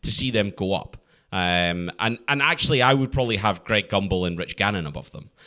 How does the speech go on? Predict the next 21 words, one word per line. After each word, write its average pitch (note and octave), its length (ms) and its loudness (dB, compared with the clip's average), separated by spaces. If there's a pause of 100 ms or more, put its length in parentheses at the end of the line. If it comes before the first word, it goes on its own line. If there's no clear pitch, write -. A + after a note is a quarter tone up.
(220)
Um, E2 600 0
I G2 100 2
think F#2 240 -6
that D#2 140 -14
they're F#2+ 240 2
a F2 40 -2
really F#2 300 -4
good D#2+ 420 -6 (160)
combination D#2 600 -4
there. C#2+ 240 -10
So, G2 340 -2 (260)
yeah, G#2+ 320 2
there's, B2+ 360 0 (360)
th-, - 160 -20 (200)
th-, - 160 -10 (260)
the D3 100 -6
top D#3+ 360 2
is C3 160 6
a B2 40 2
little B2 420 -2
bit F#2+ 220 2